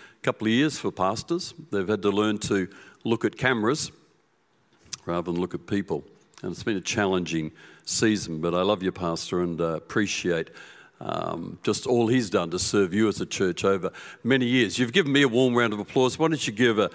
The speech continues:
huge applause for Pastor Simon and for Andrea as well? Yeah, come on, come on. A bit of, a bit more sugar for the pastor. It'll keep him sweet.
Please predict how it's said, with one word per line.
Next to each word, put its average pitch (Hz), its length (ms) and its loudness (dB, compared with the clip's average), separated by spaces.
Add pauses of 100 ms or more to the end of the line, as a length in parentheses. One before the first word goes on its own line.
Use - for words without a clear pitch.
(160)
huge 135 500 2
applause 123 500 4
for 101 140 -2
Pastor 107 320 2
Simon 113 380 4
and 151 140 2
for 113 220 2 (260)
Andrea 120 640 6
as 110 300 2
well? 120 360 4 (540)
Yeah, 160 200 6
come 190 180 2
on, 104 160 2 (220)
come 175 160 4
on. 98 160 2 (720)
A 139 80 2
bit 175 100 6
of, 160 140 4
a 139 280 4
bit 202 140 4
more 180 160 6
sugar 165 340 4
for 143 140 0
the 127 80 4
pastor. 135 640 2 (800)
It'll 139 180 4
keep 196 240 2
him 185 160 4
sweet. 160 520 4